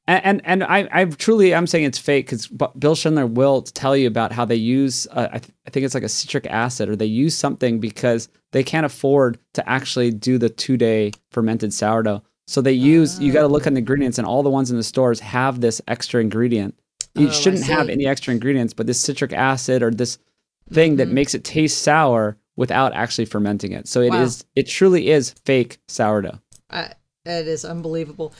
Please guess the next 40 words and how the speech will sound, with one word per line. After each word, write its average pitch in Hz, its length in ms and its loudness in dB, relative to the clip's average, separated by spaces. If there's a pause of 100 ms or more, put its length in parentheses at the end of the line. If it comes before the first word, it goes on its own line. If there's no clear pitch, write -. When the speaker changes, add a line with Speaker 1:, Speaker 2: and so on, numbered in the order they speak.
(160)
Speaker 2:
Now, 220 120 0
what 269 280 -2
do 294 60 -8
you 302 200 -4
do 262 220 -6
if - 120 -10
you 233 140 0
have 214 100 0
a 202 60 -4
hankering 202 580 -6
for 160 380 -6
hooch 302 580 -6 (200)
or 202 140 -2
dessert? 165 400 -6 (1700)
Speaker 1:
Oh, 139 320 4 (280)
so, 170 340 4
well, 151 380 4
I 156 160 2
do, 160 460 2 (200)
for 156 100 -2
dessert, 147 500 4
I 131 100 0
love 143 340 2
the 127 80 2
berries 143 680 2 (100)
with 131 260 2
the 143 120 4
yogurt, 127 640 2 (100)
Speaker 2:
Okay. 370 120 -6
Speaker 1:
like 120 120 0
a 120 120 -2
good 131 360 0
Speaker 2:
Yeah. 131 180 4
Speaker 1:
yogurt 160 280 2
and 127 160 0
with 123 120 -4
honey. 127 340 -2 (260)
That 143 200 4
is 139 300 2
Speaker 2:
Yeah. 359 100 -4